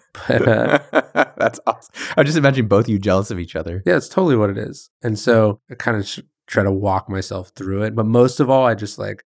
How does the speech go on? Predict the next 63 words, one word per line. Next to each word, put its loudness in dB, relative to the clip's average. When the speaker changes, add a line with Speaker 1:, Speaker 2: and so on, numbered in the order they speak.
Speaker 1:
just -10
try 2
to -2
cut -4
off -4
sources -8
of -10
it -12
where -10
it -12
tends -4
to -10
be, -12
like, -6
encouraged. -8
Speaker 2:
With, 0
like, 4
with 0
this -4
book -2
or 0
any 2
of -2
your -4
recent -4
books, -12
has -2
there -2
been 2
disappointments -4
or, -8
like, -8
you -2
didn't 4
get 2
on 0
shows -2
or -6
the -14
book -4
didn't -8
sell -2
as -4
much -2
or -4
you -4
didn't -2
get -2
a -4
deal? 0
Speaker 1:
I 2
wish 2
Conspiracy -4
had -4
sold -4
more. -4
I 0
think 0
Conspiracy -2
is -4
my -2
best -6
book. -6